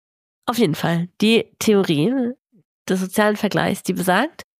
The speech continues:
dass Menschen ihre eigenen Meinungen, Fähigkeiten und sozialen Positionen bewerten, indem sie sich mit anderen Menschen vergleichen.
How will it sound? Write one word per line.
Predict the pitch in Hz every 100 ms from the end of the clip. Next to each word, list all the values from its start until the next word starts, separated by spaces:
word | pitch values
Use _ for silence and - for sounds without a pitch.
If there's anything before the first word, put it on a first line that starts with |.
| _
dass | - 185 -
Menschen | 208 254 - 240
ihre | 180 185 -
eigenen | 208 226 233 233 226 -
Meinungen, | 185 185 190 220 277 311
Fähigkeiten | - 175 170 - 185 - 277
und | - 190 180
sozialen | - 180 170 - 214 220 247
Positionen | - 202 - 170 147
bewerten, | 139 143 143 147 220 339 - _ _ -
indem | 247 185 202 208
sie | 233
sich | 262 285 -
mit | -
anderen | 180 185 185 196 190
Menschen | 165 175 - 170 202
vergleichen. | 185 160 - 180 -